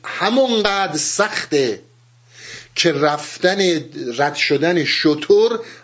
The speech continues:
از سوراخ سوزن ممکنه. یعنی اینقدر غیر ممکنه یه ثروتمند بره به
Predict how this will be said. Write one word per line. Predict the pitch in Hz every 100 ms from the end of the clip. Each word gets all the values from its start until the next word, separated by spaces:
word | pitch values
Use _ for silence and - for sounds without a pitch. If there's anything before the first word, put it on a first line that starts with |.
| -
از | 165 170 170 156 151
سوراخ | - 165 165 165
سوزن | 175 - 165 196 190 120 - - _ _ _ _ _ _ -
ممکنه. | 139 120 107 107 92 82 _ _ _ _
یعنی | 113 139
اینقدر | 190 208 175 156
غیر | 175 156 156
ممکنه | 147 151 151
یه | 147
ثروتمند | 156 147 139 131 139 131
بره | 123 120
به | 113